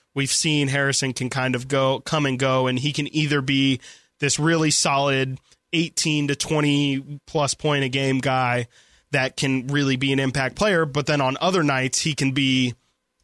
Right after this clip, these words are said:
Derek Jones Junior, and it's just like, w-, okay, like, he's, he's fine, he's solid, but he's getting me eight to twelve points, and, like, that's fine, that's replaceable, but I need more from my starting three.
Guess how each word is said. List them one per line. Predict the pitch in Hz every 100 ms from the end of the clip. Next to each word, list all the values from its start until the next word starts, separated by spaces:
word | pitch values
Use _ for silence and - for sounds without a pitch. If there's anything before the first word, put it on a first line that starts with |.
| 131 120
Derek | 165 143 120
Jones | 147 131 120
Junior, | 120 117 110 101 -
and | 139
it's | 131 -
just | 131 143
like, | 127 117 -
w-, | 147 - 143
okay, | 143 135 123 131
like, | 123 117
he's, | 135 123 - -
he's | 139
fine, | - 147 131 123
he's | 120
solid, | - 135 131 123
but | 127
he's | 123
getting | 123 127 123
me | 120 113 _ 135
eight | 135 - _ _
to | -
twelve | - 135 120 -
points, | 135 127 113 -
and, | 120
like, | 113 113 110 - _ _ _ -
that's | 131 117
fine, | - 120 117
that's | 117 117
replaceable, | 117 135 123 120 117
but | 117 120
I | 117 120 127
need | 143 147 131
more | 131 139 135 117
from | - 139
my | 131 123
starting | - 147 131 127 120 117 _ -
three. | 139 135 113